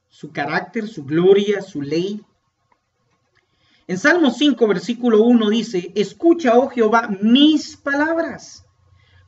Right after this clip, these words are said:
considera la meditación mía".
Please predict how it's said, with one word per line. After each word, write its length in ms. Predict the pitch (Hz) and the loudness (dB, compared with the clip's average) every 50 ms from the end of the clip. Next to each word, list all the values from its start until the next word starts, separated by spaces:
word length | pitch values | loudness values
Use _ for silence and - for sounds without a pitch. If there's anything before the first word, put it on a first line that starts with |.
| _ _ - | _ _ -2
considera 1900 | - 269 254 254 262 247 240 233 220 - - - 247 226 226 220 220 208 180 180 247 285 330 359 370 349 269 220 165 160 160 156 156 160 170 165 - _ _ _ _ - | 4 6 6 6 8 6 6 6 4 0 -6 -2 -2 0 0 0 -2 -2 0 0 0 0 2 2 2 2 2 2 0 0 -2 -4 -6 -8 -10 -12 -16 _ _ _ _ -4
la 400 | 165 175 185 190 202 208 208 208 | 0 2 2 4 4 4 4 4
meditación 1500 | 208 208 208 202 202 202 208 208 190 - - 202 190 190 190 - - 214 214 214 214 214 208 208 214 214 214 214 - - _ _ _ _ - | 2 2 2 2 0 0 -2 -6 -6 -4 -2 -2 -2 -2 -4 -10 -6 -2 0 0 2 2 2 2 2 0 0 -4 -8 -18 _ _ _ _ -12
mía". 720 | 180 180 196 220 262 294 311 302 285 240 175 - - _ | -10 -6 -4 -2 -2 -2 -2 -4 -4 -6 -10 -14 -20 _